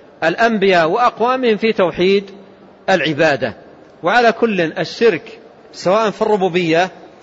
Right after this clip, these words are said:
أو الأسماء والصفات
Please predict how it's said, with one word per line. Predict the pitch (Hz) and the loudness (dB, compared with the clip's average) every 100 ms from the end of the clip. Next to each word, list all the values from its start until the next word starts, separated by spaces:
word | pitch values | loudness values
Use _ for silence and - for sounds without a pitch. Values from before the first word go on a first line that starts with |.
| - - - | -20 -20 -6
أو | 185 220 156 110 - - - - - | 0 2 0 -6 -16 -20 -20 -8 -4
الأسماء | 202 233 - 196 190 | 0 0 0 -2 0
والصفات | 170 - 160 165 208 | -2 -4 -2 0 0